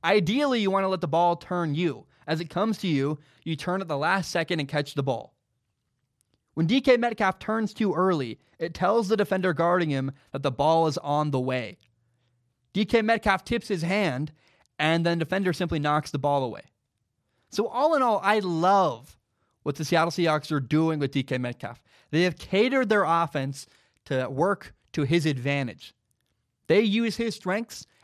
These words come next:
and let him use them and use them and use them and abuse defenders by doing what he's good at.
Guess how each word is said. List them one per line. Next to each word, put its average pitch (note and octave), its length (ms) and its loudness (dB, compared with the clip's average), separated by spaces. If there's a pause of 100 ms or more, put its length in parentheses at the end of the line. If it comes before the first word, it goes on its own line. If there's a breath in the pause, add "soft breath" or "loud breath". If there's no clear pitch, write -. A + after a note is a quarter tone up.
and E3 180 2
let F#3 160 2
him F3+ 140 -2
use F#3 280 2
them A3 140 4
and F#3 100 0
use G3 160 2
them F3+ 100 0
and E3 80 -2
use F3+ 160 -2
them F3+ 120 -4
and D3+ 100 -2
abuse F3 600 -4 (160 soft breath)
defenders D#3+ 560 -2 (260 soft breath)
by D3+ 100 -2
doing F#3 300 0
what E3+ 140 2
he's D3+ 140 0
good D#3+ 200 2
at. G2 160 -8